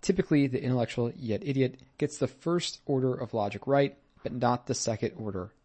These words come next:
or higher order of logic, making him totally incompetent in complex domains. So this idea is that when you see something like The Economist or Time posting about something that's happening in the market,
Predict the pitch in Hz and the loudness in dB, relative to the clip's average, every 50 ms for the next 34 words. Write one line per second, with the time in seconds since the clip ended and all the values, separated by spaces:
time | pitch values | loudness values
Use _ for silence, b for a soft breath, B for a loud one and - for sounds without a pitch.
0 | _ - 117 101 - - 127 117 110 110 107 - - 104 95 95 92 - - - | _ -4 -4 -4 -2 0 2 2 4 2 2 0 -2 -2 -2 -4 -4 -6 -6 -10
1 | 113 - 101 95 92 92 - 73 76 - - b b b b b b b b b | -8 -4 -4 -4 -4 -4 -8 -12 -14 -16 -18 b b b b b b b b b
2 | b b b b b b b b b _ _ _ _ _ _ _ _ - 139 131 | b b b b b b b b b _ _ _ _ _ _ _ _ 2 4 4
3 | 131 - 143 127 101 120 123 120 120 120 - - - - - 175 190 202 185 165 | 4 4 2 0 2 2 2 2 2 0 -2 -8 -6 -2 0 0 2 2 4 4
4 | 147 151 151 - - _ - 117 104 - - 180 175 156 139 - - 131 120 120 | 2 2 0 -4 -8 _ -2 -2 -2 0 0 0 0 0 -2 -2 -2 0 0 0
5 | - - _ - - 117 107 107 107 110 123 - - - 110 104 101 - - 101 | -2 -4 _ -4 -2 0 0 0 0 -2 -4 -6 -8 -6 -4 -4 -4 -4 -4 -4
6 | 101 - - - - _ - 117 104 98 92 90 - - - - - - - - | -4 -6 -10 -14 -10 _ -4 -4 -2 -4 -4 -8 -10 -14 -18 -20 -20 -20 -20 -20
7 | _ _ _ _ _ B B B B B B B B B B - 185 180 165 151 | _ _ _ _ _ B B B B B B B B B B 6 8 8 8 8
8 | - - - _ _ _ _ _ _ - 139 143 175 165 - 160 156 143 135 131 | 4 0 -6 _ _ _ _ _ _ -6 -2 0 0 0 0 0 2 2 2 2
9 | 127 151 170 165 156 143 135 131 135 - - 143 127 120 113 120 131 123 120 - | 2 2 2 4 4 4 4 4 2 0 0 0 2 2 0 0 0 0 0 -2
10 | - - 139 135 139 127 127 127 123 113 - - - 170 165 165 165 160 156 - | -4 -4 -2 0 0 2 2 0 0 0 -2 -4 -4 -4 -4 -4 -2 -2 -4 -4
11 | - - - 143 123 127 123 117 107 - 113 104 - 170 170 165 170 151 - - | -4 -4 -2 -2 -2 0 -2 -2 -2 -4 -6 -4 -2 0 0 2 0 0 0 -4
12 | 113 - - - 139 139 139 139 - - - - - 135 127 - - 143 135 131 | -6 -6 -4 -2 0 0 0 0 0 2 4 4 4 4 2 0 0 0 2 2
13 | 127 127 - - - - - 123 110 104 98 - - 113 104 110 101 101 - - | 0 -2 -4 -10 -14 -12 -6 -2 0 0 0 0 -4 -4 -2 -2 -4 -4 -2 -2
14 | 104 - 107 101 98 101 107 127 147 139 - 147 131 - - | -4 -2 -2 -4 -4 -2 -2 -2 0 0 0 0 0 -2 -6